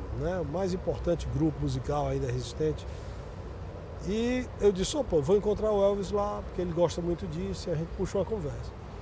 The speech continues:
E cheguei lá, não encontrei com ele. Quando foi no outro dia, quando eu cruzei com ele, eu falei, "Pô, Elvis, tu disse que quer ser um artista, cara, quer tá interessado nisso, tem um show desse fa-, fantástico, e você não tava lá?"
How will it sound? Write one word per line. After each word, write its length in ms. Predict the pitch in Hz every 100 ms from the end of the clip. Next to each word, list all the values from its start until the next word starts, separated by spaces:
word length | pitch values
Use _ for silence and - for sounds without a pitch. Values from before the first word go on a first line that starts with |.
| -
E 40 | 240
cheguei 300 | 262 247 240
lá, 140 | 254
não 120 | 262
encontrei 440 | 269 269 247 202 185
com 140 | 170
ele. 180 | 139 123 - - - - - - - - - - -
Quando 120 | 160
foi 120 | 202
no 100 | 208
outro 200 | 220 208
dia, 200 | 165 196
quando 220 | 202 208 190
eu 80 |
cruzei 380 | 165 185 160 175
com 140 | 156 160
ele, 180 | 175
eu 40 | 185
falei, 240 | - 175
"Pô, 320 | 170 277 226
Elvis, 360 | 160 139 120 - - - - - -
tu 80 | 240
disse 240 | 226 254
que 120 | - 233
quer 180 | 226
ser 120 | - 233
um 100 | 190
artista, 440 | - 240 233 202
cara, 300 | - 147 143 -
quer 120 | 196
tá 160 | 190 208
interessado 640 | 196 196 175 - 202 175
nisso, 320 | 175 226 262 - - - - -
tem 120 | 220
um 100 | 196
show 460 | - 220 226 185 131 123
desse 320 | 180 202 -
fa-, 300 | - 220 185
fantástico, 800 | - 226 170 196 226 214 - - - - - - - -
e 120 | 202
você 680 | 196 214 196 - 202 208 208 190
não 120 | 202
tava 300 | 196 202 185
lá?" 340 | 175 214 226